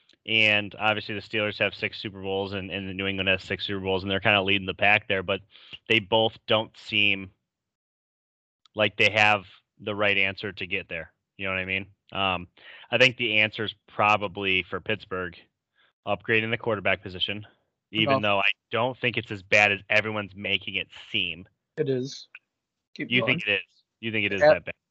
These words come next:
Speaker 2: I've watched every snap. It's that bad.
Speaker 1: Okay. Well, in that
Speaker 2: Actually, I got a stat for you.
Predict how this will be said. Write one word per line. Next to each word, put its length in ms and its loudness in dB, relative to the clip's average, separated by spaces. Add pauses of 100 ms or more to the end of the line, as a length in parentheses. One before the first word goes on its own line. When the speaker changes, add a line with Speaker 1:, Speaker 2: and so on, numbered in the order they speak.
(100)
Speaker 2:
I've 100 -2
watched 320 2
every 220 0
snap. 480 -2
It's 200 -6
that 220 -2
bad. 280 -6 (580)
Speaker 1:
Okay. 260 -2 (260)
Well, 280 2 (180)
in 100 2
that 60 6
Speaker 2:
Actually, 160 6
I 160 6
got 120 4
a 40 -14
stat 360 6
for 160 0
you. 200 -4